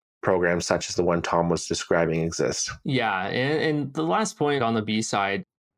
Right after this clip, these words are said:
Speaker 2: speaking to that negative outlook on it that people have, for the most part, it's a fully featured mortgage. Like, you still have the same prepayment privileges.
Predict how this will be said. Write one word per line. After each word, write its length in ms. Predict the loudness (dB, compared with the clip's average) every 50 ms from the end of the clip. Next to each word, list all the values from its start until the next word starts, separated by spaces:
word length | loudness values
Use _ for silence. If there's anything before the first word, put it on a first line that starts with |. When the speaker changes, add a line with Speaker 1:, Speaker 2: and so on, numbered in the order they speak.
| _ _ _
Speaker 2:
speaking 360 | -14 -6 -4 -4 -2 -2 -2
to 120 | -2 -2
that 260 | -2 0 0 0 0 0
negative 760 | 0 0 0 0 0 0 0 0 0 0 -2 -4 -6 -12 -18 _ _ -2
outlook 380 | -2 0 0 0 -2 0 -2
on 200 | -2 0 0 0
it 200 | -2 -2 -4 -4 -4
that 180 | -4 -4 -2
people 260 | -4 -4 -2 -2 -2
have, 380 | -2 0 0 2 0 0 -2 -2
for 120 | -2 0
the 100 | 2 2
most 300 | 2 2 2 0 0 -2
part, 300 | -2 0 0 0 0 0
it's 160 | -2 -2 -2 -4
a 40 |
fully 280 | -4 -2 0 0 0 0
featured 400 | 0 0 -2 0 0 0 -2 -2
mortgage. 460 | 0 0 0 0 -2 -2 -6 -4 -4
Like, 140 | -6 -4 -4
you 60 | -6
still 220 | -4 -2 -2 -2 -2
have 400 | 0 0 0 2 2 0 0 -2
the 100 | -6 -6 -6
same 300 | -4 -2 -2 0 0 0
prepayment 500 | 0 -2 -2 -2 0 0 0 0 -2 -2
privileges. 720 | -2 0 2 2 2 2 2 2 2 2 2 0 0 -4